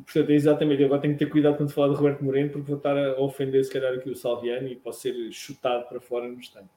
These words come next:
Mas, eu, mas eu, eu quero chegar aqui ao Roberto Moreno, porque eu, eu gosto de me focar na parte, nas partes das pessoas e quem lá anda. Pá, em que histórias mirabolantes, em que o Roberto Moreno dizia: "Olha, pá, tu não vás a fundo que isso vai partir, isso,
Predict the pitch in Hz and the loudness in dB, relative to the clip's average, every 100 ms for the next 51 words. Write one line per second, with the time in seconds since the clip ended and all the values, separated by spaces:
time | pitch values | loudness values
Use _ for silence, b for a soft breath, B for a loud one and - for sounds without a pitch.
0 | _ b b b b 147 147 175 175 170 | _ b b b b 2 4 4 4 2
1 | 175 185 180 170 147 156 151 147 180 180 | 2 2 -4 -4 0 2 2 4 2 4
2 | 180 170 160 156 156 156 156 139 127 135 | 4 4 4 4 4 2 2 2 2 0
3 | - 151 139 147 147 143 - 143 139 131 | 2 2 4 2 0 -6 -6 -2 0 0
4 | 139 139 135 135 - 135 - 131 - - | -2 -4 -4 -6 -4 -6 -4 -10 -10 0
5 | 139 135 123 110 110 - 127 127 123 123 | 4 4 4 -4 -10 -8 -6 -2 -2 -4
6 | 117 110 b b b _ - 156 143 143 | -8 -12 b b b _ 2 4 4 0
7 | 170 175 175 143 170 - 170 175 156 160 | -4 -4 -6 -8 -2 2 4 4 4 2
8 | 160 165 165 160 160 160 - 131 113 104 | 4 4 4 4 4 -2 -10 -10 -10 -10
9 | 104 101 120 120 123 123 139 143 139 151 | -12 -14 -8 -2 -2 -2 0 2 2 4
10 | 151 147 - 143 135 147 139 143 151 151 | 2 0 -2 0 2 2 2 0 0 -2
11 | 156 151 147 143 156 147 160 160 135 - | -2 -2 0 2 0 0 -2 -2 -2 -8